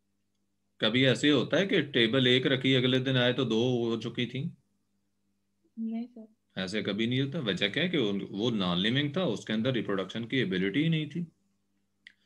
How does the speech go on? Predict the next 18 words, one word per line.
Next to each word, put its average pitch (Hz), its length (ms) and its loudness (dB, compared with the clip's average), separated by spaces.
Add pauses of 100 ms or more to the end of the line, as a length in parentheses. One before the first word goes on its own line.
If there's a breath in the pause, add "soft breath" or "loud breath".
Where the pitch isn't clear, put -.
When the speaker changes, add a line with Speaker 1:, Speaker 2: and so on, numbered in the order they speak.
(440 soft breath)
Speaker 1:
आप 117 180 2
स्टेशनरी 120 460 0
की 139 120 0
चीजें 127 360 2
जो 131 80 2
हैं 131 80 4
वो 135 140 2
जितनी 113 320 0
पाउच 113 360 0
में 135 120 0
लेकर 127 260 2
डालती 110 380 0
हैं 160 60 2
वो 165 160 6
उतनी 147 240 2
ही 165 80 6
रहती 135 380 0
हैं, 101 220 -10